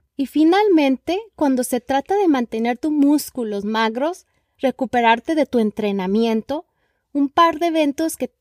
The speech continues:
importantes que debes de tener en cuenta se ven afectados por el consumo de alcohol. Hay una disminución en la síntesis del glucógeno. Tendrás menos en el tanque, digamos, para tu próximo entrenamiento después de beber.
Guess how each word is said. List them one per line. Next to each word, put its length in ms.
importantes 880
que 100
debes 200
de 100
tener 300
en 80
cuenta 400
se 160
ven 160
afectados 720
por 160
el 160
consumo 640
de 120
alcohol. 480
Hay 240
una 200
disminución 880
en 140
la 80
síntesis 560
del 180
glucógeno. 720
Tendrás 420
menos 460
en 180
el 360
tanque, 440
digamos, 560
para 260
tu 140
próximo 500
entrenamiento 640
después 460
de 100
beber. 460